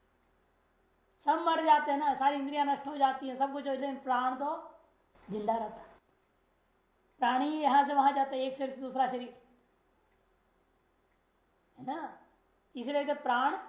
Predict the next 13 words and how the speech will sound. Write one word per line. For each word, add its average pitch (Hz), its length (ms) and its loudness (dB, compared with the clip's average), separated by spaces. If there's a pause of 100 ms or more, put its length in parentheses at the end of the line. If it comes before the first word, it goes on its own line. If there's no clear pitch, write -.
(220)
अमरण 240 380 -4
धर्म 208 320 -6
है, 226 520 2 (360)
वो 240 260 0 (140)
तादृश 247 380 0
धर्म 214 260 -8
वाला 220 480 2 (400)
वो 247 160 0
उपासक 220 420 -4
भी 202 140 -12
हो 202 140 -12
जाता 196 280 -12
है। 190 200 -6